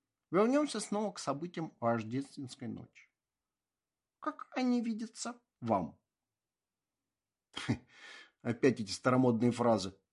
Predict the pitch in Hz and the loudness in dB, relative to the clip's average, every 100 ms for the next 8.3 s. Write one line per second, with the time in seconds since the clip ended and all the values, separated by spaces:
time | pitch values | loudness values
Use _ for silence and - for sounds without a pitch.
0 | _ _ _ _ _ _ - 127 165 - | _ _ _ _ _ _ -2 0 0 -4
1 | _ - 120 120 123 120 123 120 143 135 | _ -8 -2 2 4 4 2 0 -2 -2
2 | 95 - _ _ _ _ _ _ _ - | -4 -8 _ _ _ _ _ _ _ -6
3 | 120 123 - 214 269 214 143 139 151 175 | -2 0 -2 -4 -4 -4 -2 0 0 0
4 | 185 117 - 117 - 95 - _ _ _ | -4 -4 -4 -6 -6 -12 -12 _ _ _
5 | _ _ _ _ _ _ _ _ _ _ | _ _ _ _ _ _ _ _ _ _
6 | _ _ _ 101 160 262 269 - 107 208 | _ _ _ 2 4 4 -2 -4 0 0
7 | - - 110 98 101 120 - - - 110 | -2 -8 -6 -4 -2 -4 -6 -16 -14 -14
8 | 87 76 | -16 -18